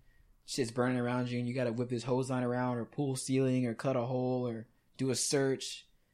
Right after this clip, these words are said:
You gotta count to yourself. Sometimes I forget, you know, I, but then I catch myself, okay, I'm breathing too fast. You know, which is n-, natural for any,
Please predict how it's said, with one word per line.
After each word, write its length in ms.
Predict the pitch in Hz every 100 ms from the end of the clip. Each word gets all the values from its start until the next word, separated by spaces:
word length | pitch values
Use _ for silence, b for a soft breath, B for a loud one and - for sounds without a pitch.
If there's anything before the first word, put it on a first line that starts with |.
| _ _
You 160 | 107 110
gotta 400 | 117 113 113 110
count 340 | - 127 135 -
to 100 | 107
yourself. 480 | 110 - 110 107 - _ _ _ _ _ -
Sometimes 340 | 147 151 139
I 80 | 127
forget, 500 | - 104 110 127 - _
you 100 | 110
know, 80 | 104
I, 140 | 104 104 -
but 100 | 104
then 120 | 110
I 100 | 107
catch 260 | - 117 117
myself, 300 | 104 113 101
okay, 140 | 110
I'm 120 | 101
breathing 240 | 104 104 98
too 140 | 117 -
fast. 400 | 110 - - - - _ _ _ _ _
You 100 | 107
know, 100 | 104
which 300 | 104 107 -
is 160 | 110 117
n-, 200 | 113 117
natural 380 | 120 120 - 104
for 140 | 113
any, 340 | 107 123 117